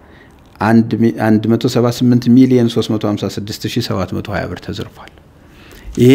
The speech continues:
የማንም ሀብት አይደለም፣ የአርሶ አደሩ ሀብት ነው። አርሶ አደሩ አው-፣ ገንዘብ አዋጦ የመሰረታቸው ማህበራት ናቸው ገንዘባቸው እየተዘረፈ፣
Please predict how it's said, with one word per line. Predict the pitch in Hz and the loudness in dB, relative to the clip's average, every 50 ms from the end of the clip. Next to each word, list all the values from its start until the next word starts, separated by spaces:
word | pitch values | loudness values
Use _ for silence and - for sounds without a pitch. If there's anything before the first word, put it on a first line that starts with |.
| 147 160 - - - | 6 6 4 0 -2
የማንም | 123 120 113 117 120 123 123 120 113 | 0 2 4 4 4 4 2 0 -2
ሀብት | 107 110 104 101 107 - - - - - | -2 -2 -4 -6 -6 -10 -16 -14 -8 -6
አይደለም፣ | 104 98 98 98 98 101 123 156 226 - - - - - - - - - - - - - - - - _ - | -6 -4 -2 -2 0 0 0 -2 -4 -6 -8 -16 -20 -16 -16 -16 -16 -16 -20 -20 -20 -20 -20 -20 -18 _ 0
የአርሶ | 107 110 113 113 117 117 113 123 127 - _ _ _ _ _ _ _ _ _ - 101 107 104 - 107 | 2 4 4 4 2 0 -2 -10 -14 -20 _ _ _ _ _ _ _ _ _ -8 -8 -6 -4 -4 -4
አደሩ | 101 95 92 95 95 90 | -4 -4 -4 -6 -6 -6
ሀብት | 87 - - - 92 - - | -8 -8 -10 -12 -12 -12 -14
ነው። | 90 - - - - - - - - - - _ - - - | -16 -16 -16 -20 -20 -20 -20 -20 -20 -20 -20 _ -20 -18 -10
አርሶ | - 95 95 - - | -8 -8 -6 -4 -2
አደሩ | 101 98 98 98 107 110 113 127 135 139 156 - - _ _ _ _ - | -2 -2 0 0 0 2 2 2 -2 -2 -6 -12 -20 _ _ _ _ -8
አው-፣ | 98 95 92 92 92 - 120 | -6 -4 -4 -4 -6 -6 -8
ገንዘብ | 101 107 95 95 95 110 110 107 | -6 -4 -4 -4 -4 -4 -4 -2
አዋጦ | 90 82 87 90 95 92 92 - - - 113 113 - | -2 -4 -4 -4 -4 -6 -6 -8 -6 -4 -4 -2 -2
የመሰረታቸው | 101 95 92 98 95 - - 92 92 87 - - 87 85 - - - 113 104 104 113 - - - - - - - - - - - | -2 -2 -2 -4 -6 -6 -8 -6 -6 -6 -8 -8 -10 -10 -10 -8 -6 -4 -4 -6 -6 -12 -16 -20 -20 -20 -20 -20 -20 -20 -12 -6
ማህበራት | - 101 92 101 92 95 95 92 90 85 - - | -4 -4 -2 -2 -2 -2 -2 -2 -4 -6 -6 -6
ናቸው | 95 85 80 78 - - 90 76 80 - - - - - - - - - - - - - - | -6 -6 -6 -6 -8 -8 -8 -8 -8 -12 -18 -20 -20 -20 -20 -20 -20 -20 -20 -20 -20 -18 -8
ገንዘባቸው | - 104 104 95 95 87 87 87 - - 92 90 | -4 -2 -2 0 0 0 -2 -2 -4 -4 -4 -2
እየተዘረፈ፣ | 87 87 87 - 87 90 90 90 - 92 90 - | -2 -2 -2 -4 -6 -6 -6 -6 -6 -6 -6 -6